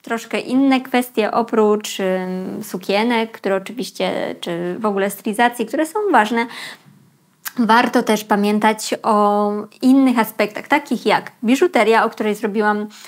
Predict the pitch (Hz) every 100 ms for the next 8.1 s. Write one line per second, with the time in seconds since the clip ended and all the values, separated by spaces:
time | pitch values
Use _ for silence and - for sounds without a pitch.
0 | - - - 208 208 302 302 294 262 269
1 | - 233 - 240 233 226 208 190 233 208
2 | 214 226 240 247 247 247 240 233 226 226
3 | 208 196 190 214 214 214 208 202 - 208
4 | 196 226 277 285 269 240 226 196 202 196
5 | 196 190 180 - - - - 226 214 214
6 | 359 349 320 302 - 277 262 254 226 220
7 | 247 233 220 214 208 208 - 202 202 -
8 | -